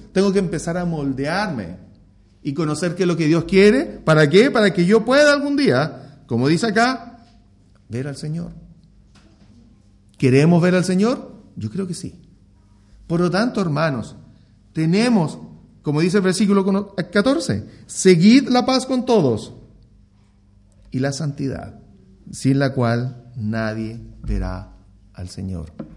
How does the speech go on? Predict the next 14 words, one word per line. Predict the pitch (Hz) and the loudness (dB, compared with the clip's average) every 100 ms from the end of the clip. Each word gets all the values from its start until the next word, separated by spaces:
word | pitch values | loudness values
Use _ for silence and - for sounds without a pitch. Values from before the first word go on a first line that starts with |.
| - - - - - - _ | -20 -20 -20 -20 -20 -20 _
Estudiemos, | - - 120 123 120 80 - - - - - _ _ - - | -12 -4 -2 -2 -4 -8 -14 -20 -20 -20 -20 _ _ -20 -20
sigamos | - 120 120 135 131 127 | -8 -4 -4 -4 -4 -8
en | |
conocimiento. | 113 117 113 110 110 113 98 - - - - _ | -8 -8 -8 -8 -8 -8 -8 -12 -18 -20 -20 _
No | 156 220 | 0 0
desestimemos | 269 - 254 - 196 160 196 294 262 165 165 - - _ _ | 0 -4 -6 -4 -4 -2 -2 -4 -4 -6 -10 -18 -20 _ _
cuando | - 170 160 165 | -8 -6 -4 -4
hay | 180 | -4
estudios, | 190 175 226 254 156 101 - - - - | -6 -6 -6 -4 -4 -4 -10 -20 -16 -4
no | 160 247 | 0 0
desestimemos | 254 247 233 220 202 269 277 | -2 -4 0 2 2 2 0
cuando | 269 226 196 202 | 0 0 2 4
hay | 202 226 220 - - | 4 2 -4 -16 -10
clases, | 190 226 240 - 120 - | -6 -4 -6 -8 -12 -14